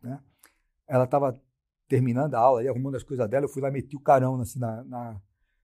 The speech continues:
na aula, na sala dela, ela olhou pra mim, assustada, né? Falei,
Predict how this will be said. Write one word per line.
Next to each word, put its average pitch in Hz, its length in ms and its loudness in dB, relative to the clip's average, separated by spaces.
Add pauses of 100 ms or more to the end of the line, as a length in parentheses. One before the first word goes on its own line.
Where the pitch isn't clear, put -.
(120)
na 120 120 4
aula, 131 320 8
na 123 200 -2
sala 135 340 0
dela, 139 280 2
ela 131 340 -4
olhou 127 180 -2
pra 131 180 0
mim, 131 120 -2
assustada, 131 580 4
né? 131 140 -4 (500)
Falei, 151 240 -2